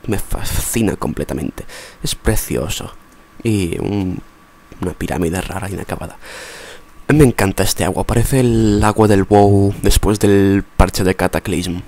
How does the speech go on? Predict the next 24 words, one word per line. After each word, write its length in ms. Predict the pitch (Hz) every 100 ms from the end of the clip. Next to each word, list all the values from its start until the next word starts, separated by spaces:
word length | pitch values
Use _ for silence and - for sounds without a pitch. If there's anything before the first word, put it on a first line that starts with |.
| -
el 240 | 90 90 -
cuatro 340 | 92 87 -
punto 480 | 82 92 82 - 82
lo 80 | 90
que 140 | -
sea. 260 | - 92 - - - - - - - - -
Es 300 | 95 - - - - -
preciosa. 480 | - - - - - - -
Tiene 160 | - 120
un 60 |
montón 280 | 113 107 104
de 80 | 98
bugs, 320 | 117 156 -
pero 300 | - 98 - 117
es 120 | -
muy 80 | 120
bonita. 320 | 85 78 90
Incluso 280 | 107 131 120
se 80 |
me 100 | 131
ve 120 | 135 143
a 80 |
mí, 100 | 95
mira. 220 | 82 90